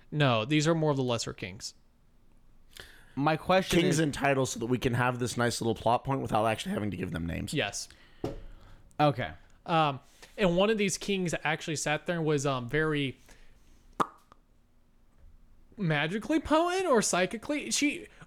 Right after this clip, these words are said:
Speaker 1: in all honesty, did a psychic attack on Morathi. And if this one particular king, not named,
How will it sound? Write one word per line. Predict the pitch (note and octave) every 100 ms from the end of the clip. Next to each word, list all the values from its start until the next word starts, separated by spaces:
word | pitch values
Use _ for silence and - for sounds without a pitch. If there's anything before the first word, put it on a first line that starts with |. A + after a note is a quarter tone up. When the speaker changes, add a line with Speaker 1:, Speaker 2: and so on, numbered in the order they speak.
| -
Speaker 1:
in | B3+
all | D#4
honesty, | C#4+ B3+ C#4 D4 C4+
did | A3+
a | F3+
psychic | - F#3+ F#3+ A3
attack | G3 - D#3+ E3+ -
on | D#3 D#3+ D#3
Morathi. | C#3 A2+ B2 D3 A3+ A#3 - - -
And | A3+
if | G#3+ G3+ -
this | D#3 F3 A#3 G3
one | D#3+ F3+
particular | F#3 - F3+ D#3+ C#3
king, | - D3 A2+
not | A#2 C3 G3
named, | G#3+ B3 A3 D3 A#2+